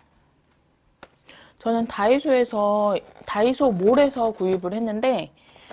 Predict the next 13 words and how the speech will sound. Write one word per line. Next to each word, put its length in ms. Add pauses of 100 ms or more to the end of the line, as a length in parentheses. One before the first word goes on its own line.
(560)
배송비까지 840
포함해서 960
저렴한 380
가격에 400
구매를 380
했습니다. 440 (2500)
이렇게 260
알코올 960
성분이 460
들어있는 720
이런 400 (140)
스프레이가 520
들어있고, 600